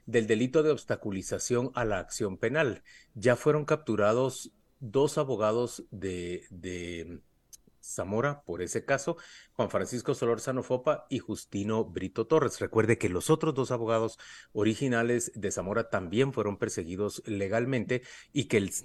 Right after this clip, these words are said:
tercer abogado, Cristian Ulate de Zamora, fue perseguido, eh, de manera, digamos, más sorda, eh, vaciándole de casos su,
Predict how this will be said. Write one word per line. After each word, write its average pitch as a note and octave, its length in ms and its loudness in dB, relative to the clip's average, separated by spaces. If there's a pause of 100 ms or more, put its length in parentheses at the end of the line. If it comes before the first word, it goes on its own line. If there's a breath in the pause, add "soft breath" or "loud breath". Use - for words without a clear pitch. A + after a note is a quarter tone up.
tercer A#2 380 4
abogado, A#2 580 4
Cristian G#2+ 480 -2
Ulate G#2+ 500 0
de G#2 160 -2
Zamora, G#2 480 -2
fue A#2+ 380 -2
perseguido, C3 720 2 (340 soft breath)
eh, G2 220 -2
de G2 160 -2
manera, A2 380 0
digamos, A2+ 560 0
más A#2 920 -4
sorda, G2+ 600 -2 (140)
eh, F2 280 -6
vaciándole A2+ 600 0
de G2+ 100 0
casos A#2 460 -4
su, F2 560 -6